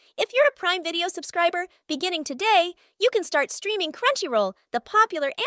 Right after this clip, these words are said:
anime service, right from inside the Prime Video app. The companies have announced a global distribution agreement that allows Amazon to offer Crunchyroll as one of its Prime Video channels.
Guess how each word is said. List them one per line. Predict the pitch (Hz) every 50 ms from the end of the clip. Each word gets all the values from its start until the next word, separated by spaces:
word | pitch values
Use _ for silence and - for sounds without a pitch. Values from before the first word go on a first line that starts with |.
| 605
anime | 539 381 262 233
service, | 233 - 226 208 190 180 - - - _ _ _ _ -
right | - 359 453 539 508
from | - 359 285 -
inside | - 427 415 392 - 349 339 339 285
the | 247
Prime | - - - 392 403 381
Video | 339 349 359 339 330 294 277 -
app. | 247 233 196 - - _ _ _ _ _ _ _ _ -
The | - 247
companies | - - 453 494 466 302 247 202 190 -
have | - 214 202
announced | 202 208 262 302 320 320 - -
a | - 214
global | 190 - 302 349 440 480 480 480 440
distribution | 392 381 381 - - 285 320 392 440 - 311
agreement | 254 220 - 208 190 180 175 147 - _ _ _ _ -
that | - 302
allows | 294 294 339 381 440 427 403 403 - -
Amazon | 392 494 466 381 285 285 262 247 254
to | - - - -
offer | - 440 494 - 392 302
Crunchyroll | - - 427 480 453 - 240 202 185 175 170 - _ _ _ -
as | 392 415 -
one | 415 453 453
of | 403 294
its | 233 - -
Prime | - - - 403 440 453 440 403
Video | 403 403 403 370 359 339
channels. | - - 359 359 311 240 180 156 - -